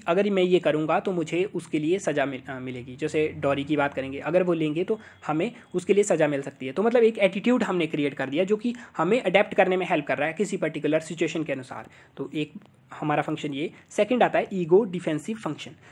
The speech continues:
तो हमने एक सेल्फ इमेज क्रिएट करके रखी हुई है अपनी, हर पर्सन अपनी सेल्फ इमेज कर, क्रिएट करके रखता है, एक सेल्फ एस्टीम क्रिएट करके रखता है, अपनी,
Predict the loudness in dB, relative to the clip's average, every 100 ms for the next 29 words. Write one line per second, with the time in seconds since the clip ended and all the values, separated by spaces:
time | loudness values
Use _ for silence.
0 | -4 -2 2 2 2 0 -2 0 2 2
1 | 2 0 0 -4 -2 2 2 2 0 -2
2 | 0 0 0 -2 -6 -14 -20 _ _ -2
3 | 2 4 2 2 0 0 0 -2 -2 -2
4 | -2 -2 -4 -4 -6 -4 -2 -2 -2 -6
5 | -8 -4 -2 -2 -2 -8 0 2 2 2
6 | 2 2 -4 -4 -6 -8 -10 -16 -14 -4
7 | -2 0 -2